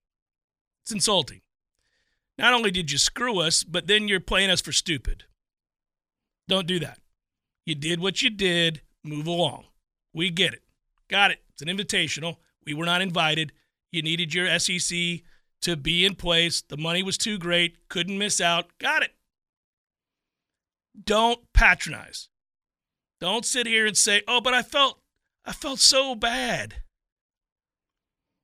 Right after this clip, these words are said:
It's just, we're all sick to our stomachs around here. I mean, I can't even go to the break room and get a cup of coffee without saying to one of my cohorts,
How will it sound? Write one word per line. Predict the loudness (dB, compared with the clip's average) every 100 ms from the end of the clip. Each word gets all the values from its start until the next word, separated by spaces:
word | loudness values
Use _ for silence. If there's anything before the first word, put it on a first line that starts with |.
| _ _
It's | -4 -2
just, | 0 0 -2 _ _ _
we're | 2 4
all | 4
sick | 4 4 2 -4
to | -4 0
our | 2
stomachs | 2 2 0 -2 -2
around | -2 -2 -2 -4
here. | -4 -6 -12 _ _ _ _ _ _
I | -2
mean, | 0 2
I | 2 0
can't | 0 0 0
even | -4 -4
go | -2 -2
to | -4
the | -6
break | 0 0 0
room | -4 -4 0
and |
get | 0
a | 2
cup | 0 -2
of | -4
coffee | -2 0 0 -2 -4
without | 2 4 4
saying | 4 2 0 -2
to | -2
one | -2 0
of |
my | 0 -2
cohorts, | -4 -6 -2 -2 -2 -4